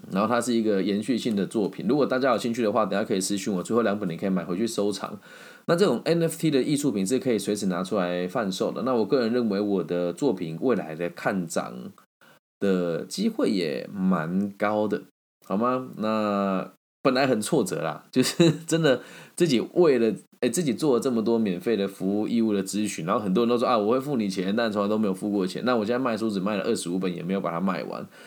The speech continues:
但是偏偏就是我们这样子的人才可以了解人性的黑暗面跟光明面嘛。所以呼吁大家，如果有，有兴趣的话，你可以把它买走，因为不买走也蛮丢脸的，<laughs> 对，蛮丢脸的，因为毕竟都很透明化，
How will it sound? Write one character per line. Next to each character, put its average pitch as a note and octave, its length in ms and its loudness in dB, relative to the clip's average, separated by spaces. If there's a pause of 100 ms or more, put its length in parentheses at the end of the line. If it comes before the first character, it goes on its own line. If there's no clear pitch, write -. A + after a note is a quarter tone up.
(340)
但 B2+ 80 4
是 C3+ 180 2
偏 D3 220 -2
偏 D#3+ 140 2
就 D3+ 60 0
是 E3 60 2
我 D3+ 40 4
们 A2 100 0
这 A#2 80 0
样 C3 120 2
子 G#2+ 80 -2
的 G2 80 2
人 F2+ 100 0
才 G#2+ 100 -2
可 G#2+ 120 0
以 - 20 2
了 G#2 160 2
解 G#2 80 0
人 F2+ 160 -2
性 G2+ 100 -4
的 G2 100 0
黑 G2+ 140 -2
暗 G2 140 2
面 G2 180 0
跟 F#2 400 0
光 F2+ 200 -2
明 E2 160 -6
面 F2+ 200 -4
嘛。 - 180 -14 (180)
所 G#2+ 160 -2
以 G2+ 100 2
呼 B2+ 180 2
吁 C#3 40 2
大 C3 160 2
家， C3 80 2
如 B2 100 2
果 B2+ 140 4
有， F2+ 160 0
有 F#2 200 0
兴 C#3 160 -4
趣 C3 120 -4
的 A#2+ 80 2
话， B2 120 0
你 F#2+ 120 0
可 G2+ 100 -2
以 G2+ 40 2
把 E2+ 140 -4
它 F2+ 380 -2 (340)
买 F#2 220 -2
走， - 240 -4
因 A2+ 80 -2
为 C#3+ 80 2
不 E3 140 0
买 C#3 180 2
走 A#2 140 2
也 G2+ 80 2
蛮 G2+ 200 2
丢 C#3 200 4
脸 C3 200 0
的， F#2+ 120 -6 (500)
<laughs> - 580 -12
对， F#2 200 0
蛮 F#2+ 200 0
丢 A#2+ 200 4
脸 G#2+ 120 2
的， - 80 -4
因 D#3+ 60 2
为 F3+ 60 2
毕 G3+ 120 2
竟 F3+ 320 0
都 F#3+ 140 4
很 A#2 180 2
透 D3+ 160 -2
明 G2+ 240 0
化， G2+ 380 -2